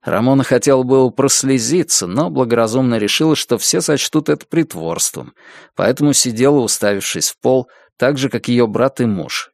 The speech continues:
и желая одного, чтобы этот мучительно неловкий момент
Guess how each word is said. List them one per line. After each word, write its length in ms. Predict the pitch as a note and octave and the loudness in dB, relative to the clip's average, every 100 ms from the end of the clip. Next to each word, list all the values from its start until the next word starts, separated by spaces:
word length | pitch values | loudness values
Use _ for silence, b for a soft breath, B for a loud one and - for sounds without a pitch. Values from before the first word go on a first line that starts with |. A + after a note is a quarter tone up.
| _ | _
и 60 | B2 | -4
желая 560 | G2+ G#2+ G2 A2 A#2 | -2 -2 0 2 2
одного, 600 | G#2+ G#2 G#2 F#2 B2 A#2 - B B B B | 0 -2 -4 -2 0 0 -4 B B B B
чтобы 380 | - D3 B2+ D3 | 0 2 4 4
этот 220 | D3 C3 | 2 2
мучительно 760 | C#3 C#3+ - - F3+ - E3+ D#3+ | 2 2 0 0 -2 0 2 4
неловкий 600 | C#3+ C3 A#2 C#3 - B2+ | 4 2 2 0 0 0
момент 440 | A2+ A2 C#3+ C#3+ | 0 0 0 -2